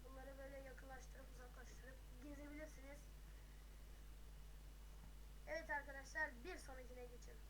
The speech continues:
Evet arkadaşlar, sizlere yine döndük. Yedi taneymiş arkadaşlar. Çok özür dileriz.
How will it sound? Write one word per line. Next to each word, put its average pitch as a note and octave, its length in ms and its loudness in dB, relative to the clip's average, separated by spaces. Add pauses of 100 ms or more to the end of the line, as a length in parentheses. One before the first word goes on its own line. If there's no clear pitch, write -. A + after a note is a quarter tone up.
(960)
Evet F#4 260 12
arkadaşlar, E4 600 12
sizlere D#4+ 440 4
yine E4 300 6
döndük. D4+ 440 2 (440)
Yedi G#4+ 260 6
taneymiş F4+ 480 12
arkadaşlar. D#4 680 12 (180)
Çok E4+ 220 2
özür D#4+ 320 2
dileriz. E4 500 2